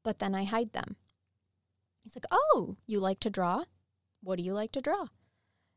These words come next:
He tells the doctor, "Monsters. I really like monsters." He says, "Will you draw some for me?" He's like, "Abso-fucking-lutely.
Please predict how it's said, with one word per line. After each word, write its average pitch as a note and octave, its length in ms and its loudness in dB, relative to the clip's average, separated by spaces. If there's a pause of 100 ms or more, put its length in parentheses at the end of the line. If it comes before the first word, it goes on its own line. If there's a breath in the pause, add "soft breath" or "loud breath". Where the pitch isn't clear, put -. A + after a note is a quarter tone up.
He A#3 100 -4
tells G#3+ 240 2
the A3 80 0
doctor, A3+ 460 -2
"Monsters. G3+ 720 -2 (280)
I G#3+ 100 -2
really G3+ 480 0
like F#3+ 280 -6
monsters." - 600 -4 (640)
He G3 140 -2
says, F#3+ 380 2
"Will G3 120 0
you G3 160 0
draw F3+ 220 0
some A#3+ 240 2
for B3+ 220 -2
me?" C#4+ 220 -2 (800)
He's - 100 -4
like, F3+ 80 -4
"Abso-fucking-lutely. B3 1600 0